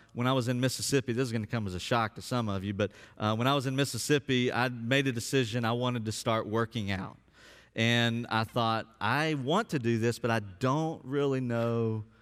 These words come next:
what to do." And I, I was so, like, in my mind, I just thought, "I don't wanna go to the gym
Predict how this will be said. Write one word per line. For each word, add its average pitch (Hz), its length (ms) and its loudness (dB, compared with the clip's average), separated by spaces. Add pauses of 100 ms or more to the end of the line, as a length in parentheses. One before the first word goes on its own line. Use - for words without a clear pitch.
(340)
what 113 320 -2
to 104 120 -2
do." 92 420 2
And 92 80 0
I, 120 180 2
I 127 40 2
was 123 140 0
so, 165 520 2 (200)
like, 131 180 0
in 190 160 2
my 190 160 4
mind, 147 480 2
I 120 60 2
just 113 200 -4
thought, 120 160 0
"I 117 60 -2
don't 139 340 0
wanna 156 240 -2
go 131 260 4
to 131 180 -4
the 104 160 -4
gym 117 640 0